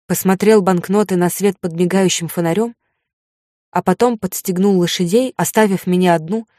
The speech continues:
на расстилавшейся вправо и влево знакомой до каждого камешка улице. Миссис Клайс говорила — что в моей мансарде пока ещё никто не живёт. Интересно,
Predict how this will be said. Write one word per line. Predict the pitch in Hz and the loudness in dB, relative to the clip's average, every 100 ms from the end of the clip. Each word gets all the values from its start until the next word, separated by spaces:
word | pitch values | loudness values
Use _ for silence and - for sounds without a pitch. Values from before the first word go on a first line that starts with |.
| _ _ _ _ - | _ _ _ _ -2
на | 175 | 0
расстилавшейся | 180 - 185 208 214 190 - | 2 0 0 2 0 -4 -6
вправо | 170 - 190 226 185 | -10 -4 2 2 2
и | 170 | -2
влево | 151 165 208 160 - _ _ _ | -2 0 0 -4 -12 _ _ _
знакомой | 147 160 160 226 214 | -4 -2 2 2 2
до | 165 156 | 0 0
каждого | 196 202 175 170 | 0 0 0 -6
камешка | - 190 175 - - 175 | -2 0 0 -2 -6 -8
улице. | 175 143 123 - 120 _ _ _ _ _ _ _ _ _ _ _ _ | -6 -8 -10 -16 -18 _ _ _ _ _ _ _ _ _ _ _ _
Миссис | 185 190 196 - | 0 0 0 0
Клайс | 208 202 | 2 2
говорила — | 175 180 180 226 196 151 _ _ _ | 2 2 2 2 0 -2 _ _ _
что | - 185 | -4 0
в | 175 | 4
моей | 185 196 | 4 4
мансарде | 180 170 165 - 233 233 170 143 _ _ _ | 2 0 -2 -2 0 -2 -6 -12 _ _ _
пока | 170 - | -4 2
ещё | 208 - 196 | 2 2 0
никто | 185 - | -2 -2
не | 185 | 0
живёт. | 180 190 147 113 _ _ _ _ _ _ _ _ - | 0 0 -2 -8 _ _ _ _ _ _ _ _ -8
Интересно, | 160 185 165 - 156 | 0 0 0 -4 -12